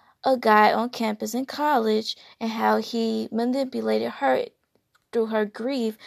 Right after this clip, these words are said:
to take all of her mother's inheritance that her mother gave her while she was in college, and helping him for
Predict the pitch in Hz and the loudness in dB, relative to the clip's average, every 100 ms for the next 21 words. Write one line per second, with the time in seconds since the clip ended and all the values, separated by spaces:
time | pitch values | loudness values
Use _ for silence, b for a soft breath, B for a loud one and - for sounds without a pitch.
0 | B B - 226 208 208 - 254 220 - | B B -2 0 0 -2 0 0 -2 2
1 | 226 254 254 233 226 220 b b 214 220 | 4 6 4 0 -4 -4 b b 0 2
2 | 214 214 - 220 214 269 277 254 220 214 | 2 0 -2 -6 -4 -2 -2 -4 -4 -6
3 | - 214 214 214 214 214 214 220 233 233 | -2 -2 0 -2 -2 -4 -4 0 0 0
4 | 214 208 214 B B B 220 214 214 214 | -2 -2 -4 B B B -2 0 0 0
5 | 208 208 208 - 262 247 220 214 - B | -2 -4 -6 -4 0 2 2 -2 -6 B
6 | B B B - 214 214 208 202 214 214 | B B B -6 -2 0 0 -2 -4 2
7 | 233 240 233 220 220 214 - 214 208 - | 2 2 -2 0 -2 -2 -2 -2 0 -2